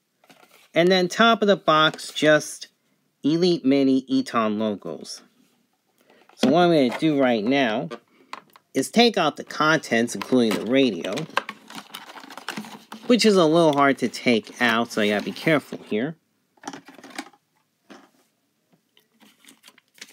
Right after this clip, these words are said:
Here's your owner's manual here in three languages. You have English,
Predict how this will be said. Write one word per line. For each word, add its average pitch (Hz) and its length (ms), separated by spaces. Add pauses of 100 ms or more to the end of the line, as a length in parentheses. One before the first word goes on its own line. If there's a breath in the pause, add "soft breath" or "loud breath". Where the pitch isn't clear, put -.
(1000 soft breath)
Here's 135 260
your 120 160
owner's 247 460
manual 165 420
here 135 480
in 113 240
three 139 260
languages. 113 800
You 101 100
have 110 360 (100)
English, 165 880